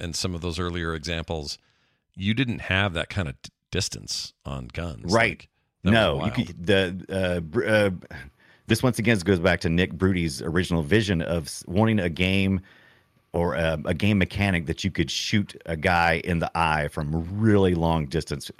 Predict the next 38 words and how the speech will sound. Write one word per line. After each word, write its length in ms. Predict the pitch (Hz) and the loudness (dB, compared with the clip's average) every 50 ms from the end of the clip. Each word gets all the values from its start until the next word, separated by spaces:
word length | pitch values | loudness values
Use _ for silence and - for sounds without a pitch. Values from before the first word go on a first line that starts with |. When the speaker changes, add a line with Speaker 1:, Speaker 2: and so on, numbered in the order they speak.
| 85 | -4
Speaker 2:
with 140 | 80 90 - - | -4 -4 -4 -2
accuracy. 640 | 78 80 78 - - 71 67 - - - 67 - - - - _ _ _ _ _ | -2 -2 -2 -4 -8 -10 -10 -10 -10 -12 -12 -14 -16 -20 -20 _ _ _ _ _
So 180 | - - - 90 | -12 -6 -2 0
Speaker 1:
Yeah, 180 | 110 104 82 - - - _ _ _ _ - | 2 2 0 -2 -6 -16 _ _ _ _ -10
yeah. 140 | - 107 - | -6 -2 0
Speaker 2:
they, 100 | 95 87 | 0 0
they 180 | - 82 90 87 | 0 0 0 0
put 220 | - - 98 80 | 4 2 2 4
that 180 | 78 85 85 62 | 4 2 2 2
right 160 | 71 78 78 76 | 2 2 2 2
in 100 | 71 76 | 0 -4
this 140 | 73 - | -6 -6
game. 180 | - 80 78 76 | -4 -2 0 2
Speaker 1:
And 100 | 117 127 | 2 2
it, 120 | 135 139 | 2 0
when 180 | 131 120 120 123 | 2 2 2 2
Speaker 2:
And 100 | 135 131 - | 2 0 0
Speaker 1:
it 40 | 110 | 2
worked, 200 | 131 147 98 92 | 2 4 4 6
Speaker 2:
it 40 | |
Speaker 1:
I 60 | 113 131 | 6 4
have 120 | 143 - | 4 4
to 120 | - 113 | 2 -2
say, 240 | - - 120 123 113 | 0 4 4 6 6
even 300 | 95 87 98 101 107 101 | 6 4 0 0 -2 -2
playing 300 | 85 - 101 101 98 95 | -2 -2 -2 -2 -2 -2
the 60 | 92 | -2
old 200 | 92 92 95 85 | -2 -2 -2 -2
version 280 | 80 90 90 92 101 110 | -4 -4 -4 -4 -4 -4
of 100 | 104 104 | -2 -2
this, 260 | 113 117 110 - - | -2 -2 -2 -4 -6
it 120 | - 76 67 | -8 -8 -6
works 200 | 78 87 - - | -6 -8 -8 -8
pretty 180 | - - 65 | -14 -12 -12
well. 260 | 65 - 76 71 67 65 | -10 -8 -8 -8 -8 -10
It's 120 | - - - | -10 -8 -8
not 140 | 85 78 73 | -8 -8 -6
bad. 300 | 65 76 76 73 67 | -8 -8 -10 -10 -12